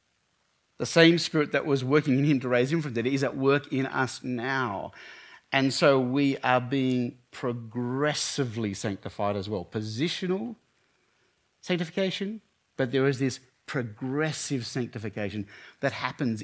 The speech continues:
in and because of Christ's resurrection. And I want to just spend a few seconds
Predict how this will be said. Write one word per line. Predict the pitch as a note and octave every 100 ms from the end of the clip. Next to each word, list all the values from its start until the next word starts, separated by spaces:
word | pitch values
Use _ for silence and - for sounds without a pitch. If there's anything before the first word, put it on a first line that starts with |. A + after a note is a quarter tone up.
| -
in | D3+ C#3+ B2 A#2+
and | B2+ A#2+
because | A#2 G#2 - D3 C3 A#2+ A2
of | G2
Christ's | - - B2+ A#2+ - -
resurrection. | A2 A#2 A2 G#2+ G#2+ - F#2 E2+ - - - -
And | C#3+
I |
want | D3 F3
to |
just | F3 -
spend | D3 B2+
a |
few | - - D3
seconds | D#3 - C3+ A2 G#2 G2+